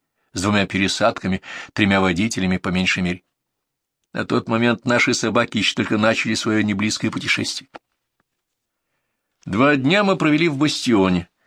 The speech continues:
после чего нас перебросили сюда, в Каджаки. Успели мы разве что захватить постиранные шмотки из прачечной, сложить рюкзаки и построиться для отправки на операцию.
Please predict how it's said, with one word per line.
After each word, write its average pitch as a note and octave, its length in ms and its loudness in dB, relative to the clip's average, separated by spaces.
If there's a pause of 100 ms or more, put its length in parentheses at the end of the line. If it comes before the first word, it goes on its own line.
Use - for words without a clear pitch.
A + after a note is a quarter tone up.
(380)
после - 260 -10
чего A#2+ 240 2
нас A2+ 340 2
перебросили G#2+ 600 0
сюда, G#2+ 460 0
в - 40 -20
Каджаки. G2 500 -2 (1400)
Успели - 420 2
мы A#2 160 4
разве G2 260 2
что G#2+ 160 0
захватить F#2 480 -2
постиранные F#2+ 560 0
шмотки - 520 -2 (220)
из A2 200 0
прачечной, G#2+ 540 0 (220)
сложить A2 380 0
рюкзаки G#2 600 0 (260)
и B2+ 100 -2
построиться D3+ 680 2
для B2 160 2
отправки A#2 400 -2
на G#2+ 80 -4
операцию. G2 480 -6